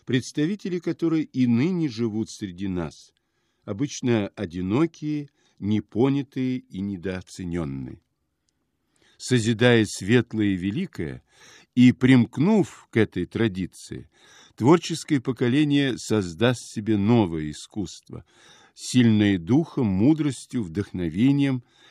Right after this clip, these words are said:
магическое по благодати, строящее дух и ведущее душу.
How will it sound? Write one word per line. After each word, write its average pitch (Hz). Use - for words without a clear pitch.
магическое 123
по 113
благодати, 101
строящее 117
дух 113
и 104
ведущее 92
душу. -